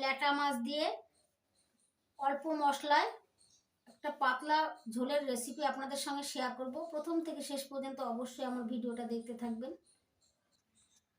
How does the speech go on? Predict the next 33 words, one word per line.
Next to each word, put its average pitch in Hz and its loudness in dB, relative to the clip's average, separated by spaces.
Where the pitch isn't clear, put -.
এই 262 -2
রেসিপিটি 339 -4
করতে 330 -6
লাগবে 320 -2
ল্যাটা 285 4
মাছ। 240 -2
ল্যাটা 269 -2
মাছগুলো 302 -4
আমি 311 -2
কেটে 294 -6
ধুয়ে 285 -2
পরিষ্কার 302 -6
করে 294 -2
নিয়েছি। 285 -6
এখন 247 -6
আমি 302 -2
ঝিঙে 285 -4
কেটে 302 -6
নেব, 294 -4
তারপর 254 -6
আলু 277 -6
কেটে 233 -4
নেব। 202 -12
ঝিঙে 240 -8
দেখুন 294 -4
বন্ধুরা, 302 -6
কি 285 -16
সুন্দর 311 -10
কচি 269 -10
কচি 269 -6
ঝিঙে, 262 -4
এগুলোতে 247 -8
ঝোল 240 -4